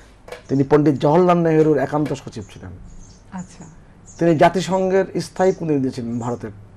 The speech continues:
Speaker 1: তার পূর্বপুরুষের জন্মস্থান কিন্তু চট্টগ্রাম,
Speaker 2: বাংলাদেশে?
Speaker 1: বাংলাদেশে।
Speaker 2: আচ্ছা।
Speaker 1: তিনি যুক্তরাষ্ট্র, যুক্তরাজ্য, স্পেন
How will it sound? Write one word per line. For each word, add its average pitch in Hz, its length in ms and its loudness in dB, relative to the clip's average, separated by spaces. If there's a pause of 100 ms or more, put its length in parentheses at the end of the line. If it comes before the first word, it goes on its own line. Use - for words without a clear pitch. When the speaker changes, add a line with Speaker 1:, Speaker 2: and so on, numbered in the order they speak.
(1400)
Speaker 1:
তার 240 260 8 (640)
পূর্বপুরুষের 226 480 6
জন্মস্থান 190 560 4
কিন্তু 165 460 0 (1500)
চট্টগ্রাম, 113 460 -4 (680)
Speaker 2:
বাংলাদেশে? 180 600 -10 (140)
Speaker 1:
বাংলাদেশে। 107 440 -2 (180)
Speaker 2:
আচ্ছা। - 320 -20 (880)
Speaker 1:
তিনি 240 340 4 (1200)
যুক্তরাষ্ট্র, 147 840 4
যুক্তরাজ্য, 160 680 4 (200)
স্পেন 135 540 4